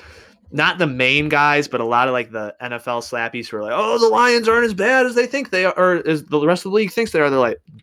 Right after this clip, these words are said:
"Dude, the Lions have got a great receiving core." And, um,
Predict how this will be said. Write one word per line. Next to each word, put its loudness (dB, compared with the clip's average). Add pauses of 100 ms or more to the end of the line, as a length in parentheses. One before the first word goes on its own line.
"Dude, 0 (220)
the -12
Lions 0
have -4
got 0
a 0
great -4
receiving -12
core." -12
And, -10 (560)
um, 2